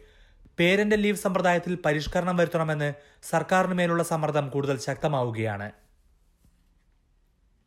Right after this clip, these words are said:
മുൻ മന്ത്രിയെ അമേരിക്കയിലേക്കുള്ള വാണിജ്യ കമ്മീഷണറായി നിയമിച്ചതിന്റെ പേരിൽ ന്യൂ സൗത്ത് വെയിൽസിൽ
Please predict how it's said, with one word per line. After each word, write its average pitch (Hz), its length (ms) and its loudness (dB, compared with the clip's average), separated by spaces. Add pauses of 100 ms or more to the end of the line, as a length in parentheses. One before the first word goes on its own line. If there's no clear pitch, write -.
(1160)
മുൻ 208 240 4
മന്ത്രിയെ 214 540 0
അമേരിക്കയിലേക്കുള്ള 180 840 0
വാണിജ്യ 156 440 2
കമ്മീഷണറായി 170 440 -2
നിയമിച്ചതിന്റെ 156 480 -2
പേരിൽ 120 300 -2 (300)
ന്യൂ 175 160 2
സൗത്ത് 180 260 0
വെയിൽസിൽ 156 360 -2